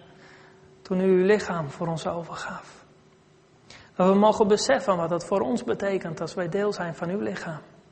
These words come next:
Heer, wilt u ons openbaren wat het betekent, de volle betekenis, dat wij deel mogen hebben aan een verbond met u,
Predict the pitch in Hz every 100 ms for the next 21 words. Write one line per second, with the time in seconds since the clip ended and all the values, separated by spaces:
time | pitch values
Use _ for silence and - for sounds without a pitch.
0 | _ _ _ _ _ _ _ _ _ _
1 | _ _ _ _ _ _ _ _ _ _
2 | _ _ _ _ _ _ _ _ _ -
3 | 214 202 196 208 196 180 170 - - -
4 | _ _ _ _ _ _ _ _ _ _
5 | _ _ _ _ - - 175 165 165 160
6 | 170 165 160 - - _ _ _ _ _
7 | _ _ _ _ - 170 165 180 226 214
8 | 220 175 - - - _ _ 165 - 226
9 | 220 196 196 202 214 196 165 156 - -
10 | _ _ _ _ _ _ _ 165 156 170
11 | 160 208 214 190 175 190 165 165 165 160
12 | 160 - 156 170 190 156 156 147 359